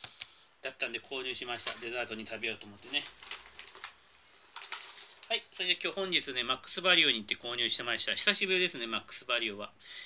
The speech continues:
最近イオンさん行ってないんで、マックスバリュー単体のお店に行ってね、購入しました。コカ・コーラ。税込み七十五円ぐらいだかな。ちょっと高いんですけどね。これよく見るとパッケージ違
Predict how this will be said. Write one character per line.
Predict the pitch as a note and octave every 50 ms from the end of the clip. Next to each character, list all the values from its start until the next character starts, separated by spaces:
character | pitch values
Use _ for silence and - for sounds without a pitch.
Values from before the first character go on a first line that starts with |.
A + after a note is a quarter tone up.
| - -
最 | - - G3 F#3+
近 | F3 E3 F#3+
イ | G#3 G#3+
オ | G#3 F3+ D3+
ン | C3+
さ | - B2+
ん | A2+ A2+
行 | G#2+ G#2
っ |
て | - - C3+
な | C3+ C#3+ C#3+
い | C3+ B2+
ん | A#2+ A#2+ A#2
で、 | C3+ C#3 C3 B2
マ | C3 C#3
ッ | C3+
ク | - - F3+
ス | - F#3+ F#3
バ | G3 G3
リ | F3 D3+
ュ | C3
ー | -
単 | - C3 C#3+ D3
体 | - D#3 C#3+ C#3
の | C#3 C#3
お |
店 | C#3 C3+ - C#3 B2+
に | B2+
行 | A#2 -
っ |
て | C3+
ね、 | C3 C3 B2 -
購 | - A#2 A2
入 | A2+ A2 G2+
し | - A2
ま | G#2 F#2+
し | - -
た。 | - -
コ | - - C#3
カ・ | D3+ C#3
コ | - D3+ C3+
ー | A2 G2+
ラ。 | - - - - - - - - - - - - - -
税 | E3 E3 E3+ F3
込 | F3 - - E3+
み | E3 E3+ E3 D#3+ D#3
七 | D3+ D3+ D3+ E3 F3 F3 E3+
十 | D#3 - B2+ B2 A#2 A2 A2 G#2+ G#2 G#2 G#2+ G#2+ G#2+ G#2 - - - - -
五 | B2 B2 D3+
円 | E3+ F#3 F#3+ F#3+
ぐ | F#3+ F3
ら | B2
い | G#2+
だ | F#2+ -
か | - G#2
な。 | G#2+ A2+
ち | A2 E3
ょ | D3+
っ |
と | C3+ G#2+
高 | - A2 - - C#3
い | C3 A#2+
ん | A2
で | G#2 F#2+
す | - - -
け | G#2
ど | G2
ね。 | G2+ G#2+ - - -
こ | B2+
れ | B2+ D#3+
よ | F#3
く | - D3
見 | B2
る | G#2
と | G#2 G2+
パ | - A#2
ッ | A2 -
ケ | - D#3+
ー | D3
ジ | D3 - -
違 | D3